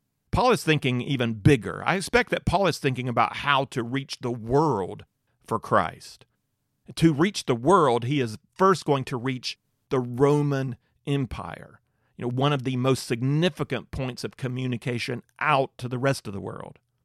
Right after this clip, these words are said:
To reach the Roman Empire, he divides it into east and west. You know, later he'll go to Spain in the west by way of Rome, but he starts with the east. The word of God is already established in Palestine and Syria,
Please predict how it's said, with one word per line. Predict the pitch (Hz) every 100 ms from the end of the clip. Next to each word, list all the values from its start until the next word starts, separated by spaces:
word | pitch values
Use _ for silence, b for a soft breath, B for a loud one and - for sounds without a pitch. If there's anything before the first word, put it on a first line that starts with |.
| _ _ _ _ _
To | 117
reach | 110 135 143
the | 147
Roman | 131 127 120
Empire, | 147 151 180 202
he | 143
divides | 117 107 120 120
it | 127
into | 117 113 -
east | 147 127 -
and | 113
west. | 123 107 - - - _ _ _ _ _ _
You | -
know, | 113
later | 127 160
he'll | 139
go | 127 127 127 117 b b
to | 127
Spain | - - 143 131 117
in | 120
the | 113
west | 117 143 107 -
by | 113
way | 113 120
of | 107 113
Rome, | 151 123 92 92 - _ _
but | -
he | 107
starts | 104 - 151 139 -
with | 113
the | -
east. | 180 135 85 - - - _ _ _ _ _ _ _ _
The | - 113
word | 135 139
of | 107
God | 143 139
is | 127
already | 127 127 120
established | 104 - 147 139 110 -
in | 104
Palestine | - 127 127 113 - 101 98
and | 95
Syria, | - - 175 143 87 104 156